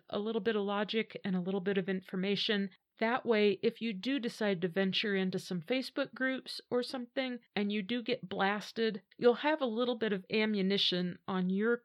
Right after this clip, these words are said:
end of things to keep you from taking it personally and getting angry over it and things like that. So one of the biggest things is people are anonymous in these groups, and that gives them bravery.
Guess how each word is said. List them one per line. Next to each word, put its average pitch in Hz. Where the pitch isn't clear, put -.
end 226
of 196
things 175
to -
keep 233
you 233
from 190
taking 214
it 160
personally 254
and 190
getting 185
angry 202
over 185
it 185
and 185
things 180
like 170
that. 160
So 202
one 220
of 349
the 247
biggest 233
things 202
is 196
people 320
are 214
anonymous 190
in 190
these 180
groups, -
and 180
that 226
gives 277
them 269
bravery. 196